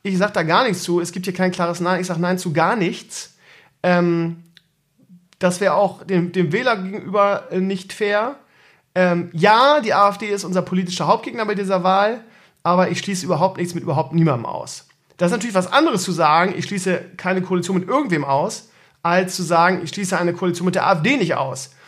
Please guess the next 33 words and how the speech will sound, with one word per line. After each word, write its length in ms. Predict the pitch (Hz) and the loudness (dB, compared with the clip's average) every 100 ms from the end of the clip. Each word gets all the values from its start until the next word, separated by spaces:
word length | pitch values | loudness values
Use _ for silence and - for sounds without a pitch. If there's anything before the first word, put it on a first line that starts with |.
| - | -20
Aber 220 | - 175 - | -4 -2 2
ersteres 560 | 208 214 254 240 269 | 2 2 -2 0 0
oder 140 | - 156 | -2 -2
nee, 100 | 156 | 0
letzteres 680 | 196 220 247 240 269 - _ - - | -2 -2 -4 -2 -2 -8 _ -20 -2
ist 160 | 214 214 | 0 2
natürlich 280 | 202 208 | 0 0
die 120 | 190 208 | -2 2
Headline, 400 | 285 175 131 139 | 2 2 0 0
die 140 | 143 | -4
über 220 | - 160 | 0 0
alle 160 | 151 147 | 0 -2
Zeitungen 420 | 135 143 131 127 | 0 -2 0 -2
geht, 240 | 120 113 | -4 -8
ne? 240 | 147 151 160 - - | -4 -4 -4 -12 -8
So 160 | - 220 | 0 2
funktioniert 400 | 247 240 247 208 | 2 -4 -4 0
die 60 | |
Medienlandschaft 800 | 247 262 185 143 139 135 127 - | 2 2 2 2 2 0 -2 -2
heute. 220 | 143 131 | -4 -2
Kann 160 | 131 180 | 0 2
mich 100 | 185 | 2
schon 140 | 196 | 0
wieder 100 | 190 | 2
fast 220 | 190 220 | 2 -2
ein 40 | 233 | -4
bisschen 200 | 220 214 | -4 -2
triggern, 540 | - 160 113 117 131 147 | 0 0 0 -4 -8 -6
die 60 | |
ganze 220 | 139 127 | -4 -4
Sache. 260 | 131 117 120 | -4 -6 -2
Aber 160 | 180 196 | 2 2
okay. 320 | 185 143 | 0 -4